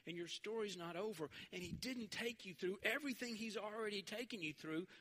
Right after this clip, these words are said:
for this to be the end of it. And that was Jonathan's attitude. He goes, "Yeah, you know what? The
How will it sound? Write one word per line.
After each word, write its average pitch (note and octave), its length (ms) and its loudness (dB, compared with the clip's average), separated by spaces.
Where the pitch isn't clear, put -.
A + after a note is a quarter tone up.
for F#3 120 -2
this - 200 0
to G#3 100 -8
be G#3+ 140 -2
the A#3+ 220 0
end D4 180 0
of B2 240 -4
it. - 240 -16
And - 100 -12
that G3+ 80 -8
was D#3+ 100 -6
Jonathan's D3+ 640 -4
attitude. C#3 580 -6
He C3+ 60 -14
goes, D#3+ 180 -6
"Yeah, G#3+ 260 0
you G3 80 -4
know A3+ 80 -6
what? A#3 160 -4
The F3+ 120 -6